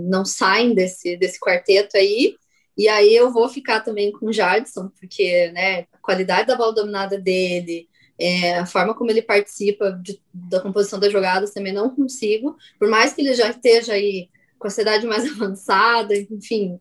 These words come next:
né, no, no último jogo aí contra o Juventude, ele mostrou que ele ainda pode trazer aí muitos bons frutos pra gente. E aí eu ficaria também com o Vitinho ao invés do Carlos Eduardo,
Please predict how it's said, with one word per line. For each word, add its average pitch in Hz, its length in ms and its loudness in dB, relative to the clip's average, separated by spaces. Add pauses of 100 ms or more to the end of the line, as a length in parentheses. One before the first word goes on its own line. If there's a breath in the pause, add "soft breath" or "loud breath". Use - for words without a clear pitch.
né, 214 440 -2
no, 208 280 -4
no 208 60 -4
último 214 300 -2
jogo 208 220 4
aí 202 80 2
contra 202 240 -4
o 190 40 -2
Juventude, 202 540 0
ele 190 140 -6
mostrou 208 680 0 (360)
que 208 80 2
ele 202 100 4
ainda 208 300 -2 (140)
pode 269 380 4
trazer 208 420 0
aí 202 200 -4
muitos 202 300 -8
bons 202 280 -4
frutos 202 300 -2
pra 208 200 2
gente. 208 420 -2 (420 loud breath)
E 254 100 4
aí 254 120 8
eu 254 80 4
ficaria 254 360 -2
também 247 400 -6
com 254 240 -4
o 254 60 -4
Vitinho 254 420 -4
ao 247 40 -4
invés 240 300 -2
do 247 120 -2
Carlos 220 280 -4
Eduardo, 220 480 0